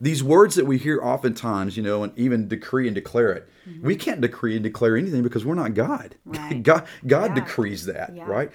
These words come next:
Speaker 1: The
Speaker 2: Mm-hmm.
Speaker 1: only declaring we do is we declare what God has already revealed in his word,
Speaker 2: Mm-hmm.
Speaker 1: right? We, we, we, we dec-, we declare
Speaker 2: Mm-hmm.
Speaker 1: and speak with truth, speak the
Speaker 2: Mm-hmm.
Speaker 1: truth of God's word. We
Speaker 2: Mm-hmm.
Speaker 1: proclaim it, but we can't decree anything. I can't
Speaker 2: Right.
Speaker 1: decree,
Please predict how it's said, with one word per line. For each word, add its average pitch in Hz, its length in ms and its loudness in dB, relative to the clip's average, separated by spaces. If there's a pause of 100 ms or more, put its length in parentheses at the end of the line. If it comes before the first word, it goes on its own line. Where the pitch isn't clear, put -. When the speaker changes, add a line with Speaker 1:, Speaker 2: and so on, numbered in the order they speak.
(140)
Speaker 1:
The 117 100 2
Speaker 2:
Mm-hmm. - 0 -
Speaker 1:
only 160 220 4
declaring 156 640 2
we 110 100 0
do 107 160 -2
is 101 140 -4
we 104 100 -8
declare 113 420 0
what 104 180 2
God 113 180 0
has 104 100 0
already 104 160 2
revealed 92 320 0
in 87 80 -4
his 80 140 -12
word, 95 300 -2
Speaker 2:
Mm-hmm. 85 140 -18 (300)
Speaker 1:
right? 104 100 -2
We, 110 180 -4 (100)
we, 113 140 -2
we, 104 280 -8 (180)
we 110 120 -6
dec-, - 320 -12
we 107 160 -6
declare 110 640 4
Speaker 2:
Mm-hmm. 87 100 -8 (220)
Speaker 1:
and 98 100 -8
speak - 400 -2
with 95 140 -4
truth, 110 520 -4
speak - 220 -4
the 95 80 -2
Speaker 2:
Mm-hmm. - 120 -12
Speaker 1:
truth 131 160 -4
of 92 80 -10
God's 92 280 -6
word. 123 220 0
We 95 60 -4
Speaker 2:
Mm-hmm. - 60 -12 (120)
Speaker 1:
proclaim 135 560 0
it, - 120 -8 (280)
but 117 80 2
we 196 160 4
can't 214 280 0
decree 110 400 -2
anything. 98 460 -6
I 151 80 -2
can't 190 220 -2
Speaker 2:
Right. 107 80 -6
Speaker 1:
decree, 113 320 2